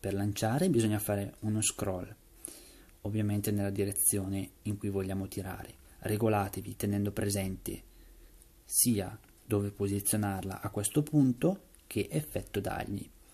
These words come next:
e utilizzando l'accelerometro interno si può dare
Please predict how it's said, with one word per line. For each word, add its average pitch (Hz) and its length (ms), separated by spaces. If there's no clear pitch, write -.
e - 320
utilizzando 110 580
l'accelerometro 110 720
interno 123 720
si - 180
può 175 160
dare 95 480